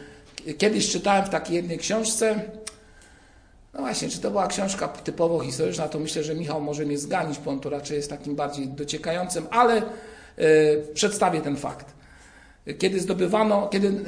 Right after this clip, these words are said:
w trzydziestym szóstym roku poprzedniego wieku nastąpo-, nastąpiła rewolucja we Francji, tak? I, e, frankis-, frankiści atakowali,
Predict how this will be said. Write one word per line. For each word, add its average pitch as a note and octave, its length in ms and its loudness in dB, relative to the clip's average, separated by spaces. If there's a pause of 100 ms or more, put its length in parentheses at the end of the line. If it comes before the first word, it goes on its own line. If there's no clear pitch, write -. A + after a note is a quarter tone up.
w - 40 -8
trzydziestym G#3+ 420 0
szóstym G#3 320 -2
roku - 240 2
poprzedniego F3 520 -4
wieku D#3 580 -2
nastąpo-, E3+ 600 -2
nastąpiła E3+ 540 -2
rewolucja E3+ 460 0
we D#3+ 100 -4
Francji, D#3 440 -2
tak? D3+ 440 -4
I, C#3+ 460 -8 (460)
e, - 40 -8 (600)
frankis-, - 560 -4
frankiści E3 600 -2
atakowali, D3+ 720 0